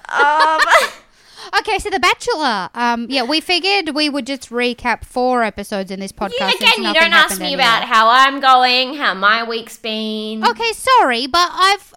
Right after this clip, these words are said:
Speaker 2: spoken to you.
Speaker 1: Yeah, well, yeah, but the
Speaker 2: Okay,
Speaker 1: listeners
Speaker 2: how was
Speaker 1: haven't.
Speaker 2: your week? How was your chat for Father's Day?
Speaker 1: Good. I spoke to my dad. He rec-, did I tell you he recognized you from the eBay ad?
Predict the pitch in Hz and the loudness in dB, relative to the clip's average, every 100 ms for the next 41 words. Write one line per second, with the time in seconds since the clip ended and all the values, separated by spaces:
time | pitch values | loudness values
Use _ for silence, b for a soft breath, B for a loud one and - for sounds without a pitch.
0 | - - - 427 427 415 370 - 269 202 | -20 -20 -2 0 0 -2 -6 -2 -2 -2
1 | 170 156 - _ _ _ _ _ _ _ | -4 -8 -14 _ _ _ _ _ _ _
2 | _ _ _ _ _ _ _ 294 370 370 | _ _ _ _ _ _ _ -14 -12 -12
3 | 403 427 _ - 330 349 349 - _ - | -14 _ _ -16 -10 -8 -10 -14 _ -20
4 | 285 381 330 392 359 - _ 330 349 330 | -10 -8 -8 -10 -12 -14 _ -10 -8 -6
5 | 359 254 370 - 349 349 381 330 339 349 | -6 -6 -10 0 2 4 2 -2 0 2
6 | 339 269 233 311 311 311 320 311 - 302 | 2 0 0 0 0 0 -4 -4 0 0
7 | - 302 285 277 269 262 240 233 185 185 | 0 -4 0 2 0 -4 -6 -8 -8 -10
8 | _ _ _ _ _ _ _ _ _ _ | _ _ _ _ _ _ _ _ _ _
9 | 254 294 339 233 - 247 247 247 220 214 | -6 0 0 0 -4 -10 -8 -8 -4 0
10 | 220 294 349 247 196 214 - 247 - _ | 2 2 -4 -14 -8 -6 -6 -10 -12 _
11 | - 269 285 320 330 262 233 269 240 247 | -6 -4 -4 -6 -6 -6 -6 -8 -8 -8
12 | 262 277 311 311 233 185 247 269 277 285 | -6 -10 -14 -12 -12 -12 -10 -8 -6 -6
13 | 349 | -8